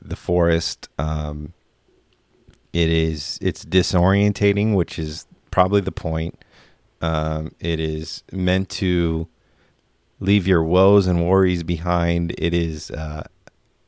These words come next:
a walk through the mythical forest. Uh, Core Crenshaw did a great job. Uh,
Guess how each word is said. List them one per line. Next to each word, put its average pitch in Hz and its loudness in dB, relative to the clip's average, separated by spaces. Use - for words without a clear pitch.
a 90 2
walk 85 2
through 85 0
the 78 -4
mythical 82 -4
forest. 80 -4
Uh, 78 0
Core 107 0
Crenshaw 95 2
did 82 2
a 78 0
great 85 2
job. 80 2
Uh, 80 -2